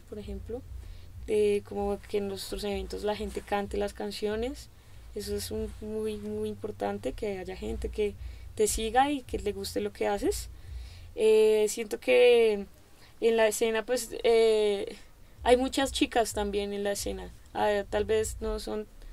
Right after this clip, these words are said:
tan visibles, pero hay muchas, muchas, y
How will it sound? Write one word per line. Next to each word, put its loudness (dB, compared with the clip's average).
tan 0
visibles, -4
pero 8
hay 6
muchas, 0
muchas, -4
y -4